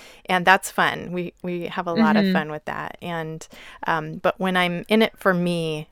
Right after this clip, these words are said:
Speaker 1: I just need to go to a class, and
Speaker 2: Yeah.
Speaker 1: um, so I go to the Y and go to a class every week, and I love it. And, um, that's, that's the thing that I look forward to, and I really try to protect that in my schedule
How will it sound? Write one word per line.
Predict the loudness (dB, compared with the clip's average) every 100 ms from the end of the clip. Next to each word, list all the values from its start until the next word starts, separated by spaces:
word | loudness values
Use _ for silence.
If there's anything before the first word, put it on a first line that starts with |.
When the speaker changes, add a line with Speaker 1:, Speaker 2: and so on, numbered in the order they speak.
| -8
Speaker 1:
I | -6
just | -6 -8
need | -10 -10
to | -10
go | -10 -10
to | -10
a | -14
class, | -10 -10 -10 -14 -16 -14
and | -12 -8
Speaker 2:
Yeah. | -6 -6 -6 -16 _
Speaker 1:
um, | -10 -10 -6
so | -4
I |
go | 0
to | 0
the | 0
Y | 0 -2 -4 -8
and | -10 -10
go | -12 -10
to | -12
a | -12
class | -12 -12 -10
every | -8 -6
week, | -6 -6 -8 -10
and | -10 -10 -16 -20 -10
I | -8
love | -6 -6 -6
it. | -10 -12 -12
And, | -12 -12 -14 -12
um, | -12 -12 -14 -6
that's, | 0 0 -2 -10 -6
that's | -4 -4 -4
the | -8
thing | -4 -6 -4
that | -2
I | -2
look | -2
forward | -2 0 2 0
to, | -2 0 2 2 -2
and | -4
I | -6 -8 -16 -20 -20 _ -14
really | -6 0 0 0
try | 2 0
to |
protect | 0 -2 -2 0
that | 0 -2
in | -6
my | -8
schedule | -6 -6 -6 -4 -6